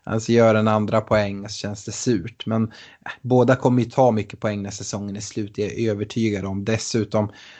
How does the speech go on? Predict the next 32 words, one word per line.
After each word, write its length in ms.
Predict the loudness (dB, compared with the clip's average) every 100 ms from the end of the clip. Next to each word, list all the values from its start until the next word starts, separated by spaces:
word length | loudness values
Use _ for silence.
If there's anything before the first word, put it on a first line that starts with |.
| -6
Liverpools 520 | 2 2 2 0 -2 0
försvar, 480 | -4 2 4 4
det 80 | 4
kommer 560 | -2 0 2 4 4 2
komma 320 | 2 2 4
nollor 480 | 2 2 2 2 4
där, 260 | 4 2
det 200 | 0 -6
kommer 380 | -2 0 2 0
komma 260 | 0 0 2
offensiv 540 | 0 -4 -6 -4 -2
utdelning. 760 | 0 -2 -2 0 0 0 -2 -4
Så 160 | -4
att, 140 | -4 -6 -20 -20 -20 _ -8
eh, 360 | 0 2 2 0
nej, 220 | 2 4 6
vi 220 | 4 4
kommer 240 | 4 6
inte 200 | 4 2
gå 220 | 0 0
utan 480 | 0 -2 -6 -4 -2
Liverpool 560 | -4 -4 -8 -6 -4 -4
resten 360 | -6 -8 -8
av 40 | -6
säsongen 460 | 0 2 4 4
om 80 | 4
det 80 | 4
var 80 | 4
någon 140 | 2
som 140 | 2 0
trodde 300 | 2 4 6
det. 280 | 6 6